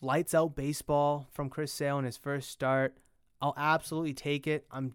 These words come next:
definitely interested in seeing what he can do in his second start against the Rangers. Quite intrigued about that. See if he can have that same kind of energy, electricity, and momentum that he can carry over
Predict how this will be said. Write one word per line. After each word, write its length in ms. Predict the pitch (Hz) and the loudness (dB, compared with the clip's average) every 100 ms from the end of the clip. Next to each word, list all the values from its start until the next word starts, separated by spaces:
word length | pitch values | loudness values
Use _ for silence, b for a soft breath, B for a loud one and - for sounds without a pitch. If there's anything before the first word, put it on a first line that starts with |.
| - | 0
definitely 480 | 156 156 175 165 160 | 2 4 2 -2 -2
interested 600 | 151 147 160 147 - 143 | -6 -4 -2 -2 -2 -6
in 180 | 131 123 | -6 -6
seeing 340 | - 147 143 | -6 -4 -2
what 140 | 135 | -2
he 80 | 131 | -4
can 200 | 131 120 | -6 -10
do 340 | 117 135 135 127 | -6 -2 -2 -2
in 100 | 127 | -8
his 180 | 113 | -8
second 360 | - - 131 139 | -8 -6 -6 -6
start 260 | - 135 131 | -4 -2 -2
against 300 | 123 123 - | -4 -8 -10
the 60 | |
Rangers. 680 | 113 127 143 135 139 135 - _ _ _ _ _ _ _ _ _ | -6 0 0 0 0 -2 -8 _ _ _ _ _ _ _ _ _
Quite 460 | - - 165 175 170 | -20 0 4 4 4
intrigued 500 | 151 135 - 147 139 | 0 -2 -4 -4 -4
about 360 | 123 127 127 | -2 -2 -2
that. 360 | - 127 131 - | -2 -2 -2 -4
See 180 | - 143 | -6 -6
if 120 | 131 | -6
he 80 | 135 | -8
can 140 | 135 | -6
have 200 | 123 127 | -4 -4
that 160 | 123 117 | -6 -8
same 500 | - - 139 135 131 | -8 -4 -2 0 -2
kind 240 | - 135 | -4 -6
of 100 | 113 - - | -6 -14 -6
energy, 480 | 151 139 127 139 131 | -2 -2 -2 -6 -6
electricity, 840 | 120 120 - - 165 147 143 143 | -10 -12 -12 0 2 2 -2 -2
and 140 | 139 123 | -2 -4
momentum 500 | 117 120 131 131 127 | -4 -4 -4 -2 -4
that 100 | 120 | -4
he 80 | |
can 160 | 120 123 | -8 -12
carry 340 | - 123 120 | -8 -6 -4
over 380 | 120 120 117 113 | -4 -4 -6 -10